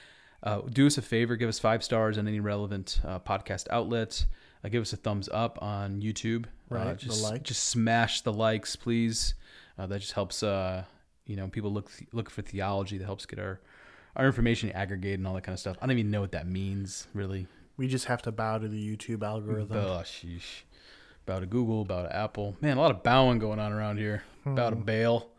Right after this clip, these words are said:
Speaker 1: Uh, but we appreciate any comments and feedbacks too. If you, if you're like, "Hey, I totally disagree with you," that's great. We actually appreciate that kind of feedback.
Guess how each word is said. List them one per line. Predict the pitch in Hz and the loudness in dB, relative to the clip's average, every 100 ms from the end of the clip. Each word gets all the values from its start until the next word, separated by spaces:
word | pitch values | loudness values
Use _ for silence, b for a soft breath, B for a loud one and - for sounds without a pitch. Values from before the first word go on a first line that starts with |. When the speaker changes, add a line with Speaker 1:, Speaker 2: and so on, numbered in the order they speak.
| B B B B B B B B B | B B B B B B B B B
Speaker 1:
Uh, | 117 113 | 0 4
but | 135 131 | 4 10
we | 147 | 12
appreciate | 151 160 156 156 | 12 10 6 6
any | 135 | 4
comments | 139 135 127 | 4 2 2
and | 120 | 4
feedbacks | 147 117 104 - | 6 6 2 2
too. | 175 110 | 4 4
If | 110 - | 0 -2
you, | 131 143 | 0 0
if | 107 | 4
you're | 143 | 6
like, | 143 117 | 8 6
"Hey, | - - 113 | 2 2 4
I | 95 | 4
totally | 127 - 139 120 | 6 8 8 4
disagree | 120 113 107 110 | 0 -4 -2 0
with | 117 104 | 0 -2
you," | 92 - _ _ _ _ _ _ - | -8 -12 _ _ _ _ _ _ -10
that's | 139 - | -10 -8
great. | 95 104 107 - - | -6 -4 -4 -6 -8
We | 107 117 | -2 2
actually | 110 - 101 | 2 0 -2
appreciate | 90 - 110 - 92 | -4 -4 -6 -4 -4
that | 90 - | -6 -6
kind | 92 | -8
of | 87 | -8
feedback. | 92 92 92 92 - | -8 -6 -6 -6 -10